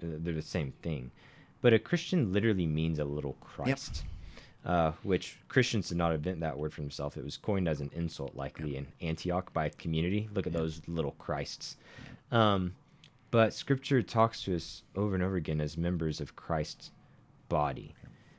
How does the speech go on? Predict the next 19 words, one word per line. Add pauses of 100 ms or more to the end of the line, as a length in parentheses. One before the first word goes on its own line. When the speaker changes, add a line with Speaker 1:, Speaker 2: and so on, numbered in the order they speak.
(240)
Speaker 1:
And
if
salvation
is
to
participate
in
Christ's (160)
being, (380)
i
e
Speaker 2:
Yeah.
Speaker 1:
his
divine
nature
and
his
human
nature,